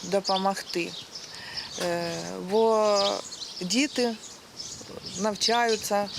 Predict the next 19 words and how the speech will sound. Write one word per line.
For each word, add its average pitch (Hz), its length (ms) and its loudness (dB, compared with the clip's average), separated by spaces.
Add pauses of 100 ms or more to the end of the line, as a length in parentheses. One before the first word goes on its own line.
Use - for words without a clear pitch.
(160)
дівчатка 202 720 2
у 190 40 -2
нас, 190 280 -2 (360)
не 220 120 4
дуже 220 400 4
вистачає 202 800 2 (160)
коштів, 170 480 4 (680)
е, - 160 -4 (520)
для 202 360 4
обладнання, 185 880 0 (220)
для 190 140 2
нашої 196 360 2
пасіки. - 640 -2 (340)
Якщо 180 500 0
хтось - 460 -2 (160)
може, 175 340 0 (240)
захоче 180 460 -2
нам 170 180 -4
допомогти, 190 680 -2